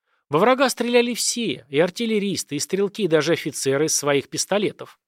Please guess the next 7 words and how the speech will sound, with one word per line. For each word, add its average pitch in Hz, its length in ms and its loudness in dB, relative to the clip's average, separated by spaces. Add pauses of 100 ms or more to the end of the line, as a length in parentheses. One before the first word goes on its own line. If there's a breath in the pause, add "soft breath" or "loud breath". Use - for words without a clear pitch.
(580)
Безжалостный 143 760 0
свинцовый 147 600 0
ветер 202 360 -4
прошелся 131 520 -4
по - 120 -4
рядам 131 320 0
англичан. 127 500 -6